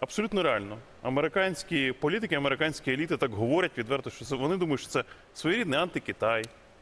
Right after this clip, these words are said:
Вони кажуть, «а в кого ж опиниться ядерний арсенал?» Тому вони не хочуть розвалювати Росію, і тому вони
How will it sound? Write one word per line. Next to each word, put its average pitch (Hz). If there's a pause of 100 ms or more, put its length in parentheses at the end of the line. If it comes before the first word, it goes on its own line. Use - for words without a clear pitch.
(200)
Вони 143
кажуть, 151
«а -
в -
кого 240
ж 165
опиниться 180
ядерний 143
арсенал?» 107 (300)
Тому 277
вони 330
не 262
хочуть -
розвалювати 175
Росію, 202 (320)
і 147
тому 233 (300)
вони 185